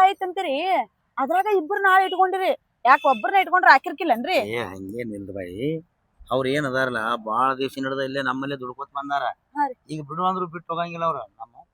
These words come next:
Speaker 2: ಇದ್ದಾಕ ಜೀತ ಇಟ್ಕೊಂಡನ ಅವ್ರನ್ನ.
Speaker 1: ಹಾ, ಹಾ.
Speaker 2: ನಾವು ಯಾಕೆ ಇರ್ಲಾಕ್ ಬಿಡ, ಅವಾಗ ನೀವು ಸಿಕ್ಕಿದ್ದಿಲ್ಲ ನನಗ.
Speaker 1: ಹಾ.
Speaker 2: ಈಗ ನಾ-, ನನಗ್ ಬೇಕಂತ ನಿಮ್ಮನ್ನ ಇಟ್ಕೊಂಡನ್ನ.
Speaker 1: ಹಾ, ಹಾ.
Speaker 2: ಅವ್ರ, ಅವ್ರ ಬ್ಯಾರೆನೇ ಅದಾರ ಅವ್ರು. ನಿಮಗ್ ಏನಾರ ಕಿರಿಕಿರಿ ಮಾಡ್ತಾರನ ಅವ್ರ?
Speaker 1: ಏ, ಇಲ್ಲ, ಇಲ್ಲ.
Speaker 2: ಹಂಗ ಏನಾರ ಕಿರಿಕಿರಿ ಮಾಡಿದ್ರೆ ಹೇಳ, ಆ ಮಕ್ಕಳನ್ನ ಒದ್ ಹೊರಗ್ ಹಾಕಿ ಬಿಡ್ತನ್ನ.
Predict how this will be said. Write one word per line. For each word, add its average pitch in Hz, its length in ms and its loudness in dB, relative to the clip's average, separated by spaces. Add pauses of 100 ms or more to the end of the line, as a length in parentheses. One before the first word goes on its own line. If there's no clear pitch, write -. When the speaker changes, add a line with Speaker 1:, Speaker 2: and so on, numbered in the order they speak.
(120)
Speaker 2:
ಇದ್ದಾಕ 170 300 -4 (240)
ಜೀತ 147 160 -14
ಇಟ್ಕೊಂಡನ 139 460 -8
ಅವ್ರನ್ನ. 104 240 -8
Speaker 1:
ಹಾ, - 400 -18
ಹಾ. 208 140 -16
Speaker 2:
ನಾವು 127 240 -8
ಯಾಕೆ 127 320 2
ಇರ್ಲಾಕ್ 123 220 -6
ಬಿಡ, 123 120 -6
ಅವಾಗ 139 180 2
ನೀವು 165 180 -6
ಸಿಕ್ಕಿದ್ದಿಲ್ಲ 175 500 -12
ನನಗ. 110 240 -12 (460)
Speaker 1:
ಹಾ. - 120 -18 (200)
Speaker 2:
ಈಗ 170 220 -4
ನಾ-, 147 200 -6 (400)
ನನಗ್ 185 280 0
ಬೇಕಂತ 208 360 0
ನಿಮ್ಮನ್ನ 196 240 -2
ಇಟ್ಕೊಂಡನ್ನ. 175 460 -2 (300)
Speaker 1:
ಹಾ, 240 200 -8
ಹಾ. 208 160 -14 (300)
Speaker 2:
ಅವ್ರ, 139 240 0
ಅವ್ರ 127 180 0
ಬ್ಯಾರೆನೇ 123 380 -4
ಅದಾರ 139 220 -2
ಅವ್ರು. 113 180 -2 (380)
ನಿಮಗ್ 156 180 -2
ಏನಾರ 175 240 -2
ಕಿರಿಕಿರಿ 156 360 -8
ಮಾಡ್ತಾರನ 127 380 -2
ಅವ್ರ? 135 140 0
Speaker 1:
ಏ, 269 40 6
ಇಲ್ಲ, 226 360 2
ಇಲ್ಲ. 185 120 -20 (240)
Speaker 2:
ಹಂಗ 131 140 -4
ಏನಾರ 151 240 -4
ಕಿರಿಕಿರಿ 147 360 -6
ಮಾಡಿದ್ರೆ 151 320 0
ಹೇಳ, 151 160 2
ಆ 147 60 2
ಮಕ್ಕಳನ್ನ 143 360 -2
ಒದ್ 151 120 0
ಹೊರಗ್ 147 180 2
ಹಾಕಿ 151 160 -2
ಬಿಡ್ತನ್ನ. 147 340 -6